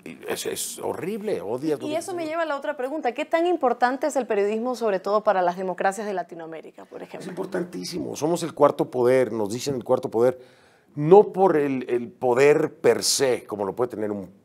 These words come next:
Speaker 1: político o un millonario, sino somos el que exige rendición de cuentas.
Speaker 2: Ujú.
Speaker 1: Y ojo, normalmente la gente piensa que es la rendición de cuentas solamente a los gobiernos.
Speaker 2: Claro.
Speaker 1: No, es que también es a los empresarios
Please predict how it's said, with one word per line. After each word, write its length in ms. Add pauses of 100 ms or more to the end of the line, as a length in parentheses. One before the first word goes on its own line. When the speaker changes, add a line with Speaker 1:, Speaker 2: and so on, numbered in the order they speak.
Speaker 1:
político 500
o 140
un 120
millonario, 640 (240)
sino 220 (480)
somos 360
el 220
que 380
exige 800 (500)
rendición 500
de 60
cuentas. 540
Speaker 2:
Ujú. 100 (420)
Speaker 1:
Y 140
ojo, 360 (600)
normalmente 480
la 100
gente 180
piensa 340
que 80
es 60
la 80
rendición 360
de 60
cuentas 280
solamente 340
a 20
los 120
gobiernos. 540
Speaker 2:
Claro. 160
Speaker 1:
No, 400 (360)
es 80
que 100
también 300
es 80
a 40
los 120
empresarios 840